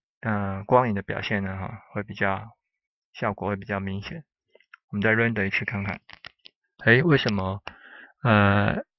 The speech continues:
，H D R I的，呃，效果呢，并没有出来啊？这边还要把这个G I啊，把选项打开来，然后把这个，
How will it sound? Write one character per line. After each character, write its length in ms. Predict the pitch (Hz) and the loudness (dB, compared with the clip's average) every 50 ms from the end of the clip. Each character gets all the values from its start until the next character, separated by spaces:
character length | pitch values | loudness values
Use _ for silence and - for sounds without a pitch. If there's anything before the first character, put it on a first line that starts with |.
| _ - | _ 0
，H 300 | 131 123 - - 117 104 | 0 2 2 0 0 0
D 180 | - 123 123 | 0 2 6
R 180 | 113 104 107 110 | 6 6 6 6
I 40 | 110 | 4
的， 200 | 107 104 104 - _ _ _ _ _ _ _ _ _ _ _ _ _ _ | 2 0 0 -2 _ _ _ _ _ _ _ _ _ _ _ _ _ _
呃， 280 | - 120 110 104 101 101 | 0 2 4 4 4 2
效 220 | - - 143 127 110 | 4 6 8 8 8
果 180 | - 101 95 | 8 6 4
呢， 140 | 98 95 95 101 | 4 4 0 0
并 180 | - 117 113 | 0 0 2
没 80 | 110 110 | 4 4
有 120 | 101 95 | 4 6
出 200 | - - - 110 | 6 6 6 6
来 100 | 110 - | 6 4
啊？ 260 | - - - 110 110 104 - _ _ | 2 0 -4 -6 -8 -10 -14 _ _
这 140 | - - 120 | -6 -4 -4
边 440 | 107 113 110 110 110 113 113 120 117 - _ _ - - - - - - - - - - - - - - _ _ - | 0 0 2 2 2 0 -2 -4 -8 -10 _ _ -20 -20 -20 -20 -20 -20 -20 -20 -20 -20 -20 -20 -20 -20 _ _ -4
还 120 | - 113 | 0 2
要 80 | 110 104 | 2 4
把 160 | - - - | 4 2 2
这 180 | - - 120 | 2 2 4
个 140 | 107 110 104 | 4 4 4
G 240 | - - - 117 117 | 4 4 6 6 6
I 260 | 107 110 110 110 110 | 6 6 6 6 6
啊， 240 | 104 98 - 104 - - - - - - - _ | 4 2 0 -2 -6 -10 -16 -20 -20 -20 -8 _
把 320 | - 107 107 104 101 101 104 | -2 0 0 0 0 0 0
选 200 | - 98 95 101 | 2 2 2 2
项 160 | 110 104 101 | 2 2 2
打 160 | - - - | 2 0 0
开 180 | - - 104 101 | 0 2 2 2
来， 280 | 98 98 101 104 - - _ _ _ _ _ _ _ _ _ _ _ _ _ _ _ _ - - | 2 2 0 -2 -6 -10 _ _ _ _ _ _ _ _ _ _ _ _ _ _ _ _ -6 0
然 180 | 110 107 101 101 | 2 4 6 8
后 160 | 104 104 98 | 8 8 8
把 200 | - - - - | 6 4 2 4
这 180 | 92 101 101 98 | 4 2 2 2
个， 420 | 101 98 95 92 92 95 98 101 | 2 4 4 4 4 2 0 -4